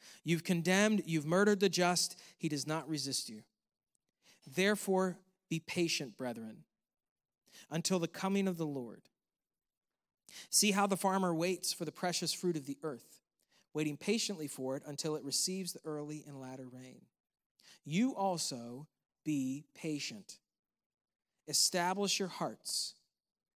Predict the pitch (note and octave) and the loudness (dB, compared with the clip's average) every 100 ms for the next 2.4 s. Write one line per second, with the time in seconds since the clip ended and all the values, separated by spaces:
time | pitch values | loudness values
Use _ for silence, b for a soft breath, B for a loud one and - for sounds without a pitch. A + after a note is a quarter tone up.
0 | _ - - - F3 E3+ E3 D#3 C#3+ C#3+ | _ -14 -12 -8 -4 -4 -4 -4 -6 -6
1 | A#2 G#2+ G2+ _ _ _ _ - B2 A2+ | -8 -12 -18 _ _ _ _ -14 -12 -10
2 | - A#2 G#2 - | -8 -8 -8 -14